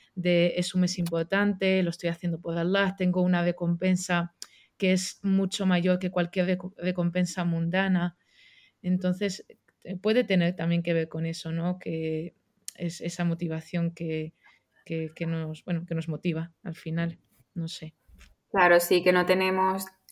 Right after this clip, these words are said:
Speaker 2: que en teoría sí que deberíamos tener el resto del año, pues,
Speaker 1: Ujú.
Speaker 2: puesto que la religión está durante
Speaker 1: Sí.
Speaker 2: el resto del año,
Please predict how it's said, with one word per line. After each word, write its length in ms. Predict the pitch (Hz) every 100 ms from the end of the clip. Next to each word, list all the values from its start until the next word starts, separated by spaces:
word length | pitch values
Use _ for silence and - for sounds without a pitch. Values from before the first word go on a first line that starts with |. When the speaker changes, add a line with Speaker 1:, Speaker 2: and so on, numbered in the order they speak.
| -
Speaker 2:
que 280 | - 202 - -
en 160 | 202
teoría 300 | 202 202 233
sí 220 | 233 247
que 100 | 247
deberíamos 480 | 196 185 190 185 202
tener 260 | 208 196 196
el 180 | 190 185
resto 300 | 196 196 196
del 180 | 190
año, 300 | 214 208 170 175
pues, 460 | 190 165 175 185
Speaker 1:
Ujú. 80 | - _ -
Speaker 2:
puesto 260 | 190 - 175
que 100 | 175
la 120 | 165
religión 480 | 170 170 - 196 190
está 540 | 180 - - 185 180 170
durante 300 | 170 170 170
Speaker 1:
Sí. 40 |
Speaker 2:
el 40 |
resto 260 | 175 180 190
del 80 | 185
año, 320 | 190 196 208